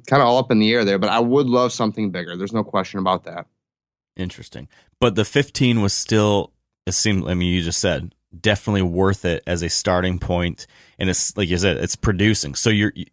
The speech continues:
Speaker 2: you are having success and you're having fun on a fifteen acre property. It's possible to do it on fifteen acres. Is that, is it an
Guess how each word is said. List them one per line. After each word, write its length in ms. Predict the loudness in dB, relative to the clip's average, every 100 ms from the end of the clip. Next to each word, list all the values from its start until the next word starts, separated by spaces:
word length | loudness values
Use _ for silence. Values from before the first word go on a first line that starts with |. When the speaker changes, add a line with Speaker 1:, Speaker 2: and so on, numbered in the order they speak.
| _ _ -4
Speaker 2:
you 300 | 2 4 4
are 100 | 2
having 720 | 2 2 2 2 2 -2 -6 _ _ _ -6
success 800 | -4 -2 0 0 0 -2 -6 -8 _ _ _ -2
and 140 | 2
you're 180 | 2 2
having 360 | 2 2 2 -2
fun 580 | 0 0 0 -4 -10 _ -6
on 140 | -2 -2
a 40 |
fifteen 440 | 0 -4 -2 -2
acre 200 | -2 -4
property. 480 | -4 -2 -2 -6 -6
It's 120 | -6
possible 600 | -2 2 2 2 0 0 0
to 120 | -2
do 260 | 0 0 0
it 120 | -4
on 160 | -4 -4
fifteen 420 | -2 -4 -2 -4
acres. 400 | -4 -6 -10 -10 -10
Is 140 | -4
that, 240 | 0 0 0
is 120 | -2
it 200 | -2 0
an 160 | -2